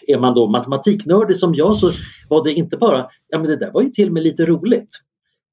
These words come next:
Utan också att, ja, det hade ju ett klart slut. Det fanns en slutkläm och det var ett nytt skämt. Ingen hade gjort just det skämtet tidigare.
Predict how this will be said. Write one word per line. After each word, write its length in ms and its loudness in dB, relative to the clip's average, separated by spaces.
Utan 280 2
också 300 0
att, 180 -4
ja, 140 0
det 80 -4
hade 220 -2
ju 120 -4
ett 120 -10
klart 360 -4
slut. 360 -2
Det 120 0
fanns 240 -6
en 60 -6
slutkläm 680 2
och 60 2
det 80 0
var 140 2
ett 180 -8
nytt 380 -2
skämt. 400 -4
Ingen 280 0
hade 200 2
gjort 280 -2
just 260 0
det 160 2
skämtet 460 -2
tidigare. 480 0